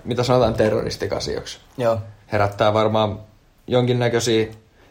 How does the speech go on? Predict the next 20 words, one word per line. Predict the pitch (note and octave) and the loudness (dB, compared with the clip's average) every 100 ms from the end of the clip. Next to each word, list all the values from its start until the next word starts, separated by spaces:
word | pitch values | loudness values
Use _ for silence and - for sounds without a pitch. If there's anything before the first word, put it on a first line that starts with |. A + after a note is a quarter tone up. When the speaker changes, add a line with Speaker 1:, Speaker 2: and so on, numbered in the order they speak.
| - | -4
Speaker 1:
mieleyhtymiä | A#2+ A#2 A2+ A#2 A2+ A2+ | 0 2 2 0 -2 0
jollakin, | A#2 A2+ A2 | 2 2 0
mutta | A2+ A#2+ | -2 2
tää | D#3+ | 2
on | |
tällainen | G3 G3 F3 | 4 2 4
kullanvärinen, | F3 D3+ B2 A#2+ A#2+ A2+ - - - | 4 4 4 2 2 0 -6 -10 -2
tosi | C#3 C3+ | 0 2
simppeli, | C3+ A#2+ A#2+ A2+ A2 | 2 2 2 2 4
digitaalinen | C3 B2 A#2 A2 G#2+ G#2 | 4 4 4 2 2 0
kello, | G#2 G#2 G2+ | 0 2 0
missä | G2+ B2 | -2 -4
on | |
sekuntikello, | A2 G2+ G2+ G#2 F#2+ F#2+ F#2+ - - - - _ | -4 -2 -4 -4 -2 -2 -4 -8 -20 -20 -20 _
herätystoimijat | A#2 A2 G2+ G2 G#2+ G2 G2 | 0 2 2 0 0 0 0
ja | G2+ | -2
kaikki. | G#2 G#2 A2 | -2 -2 -2
Mä | B2+ | 0
sain | D3+ C3+ | 2 2
tän | C3 B2 | 2 0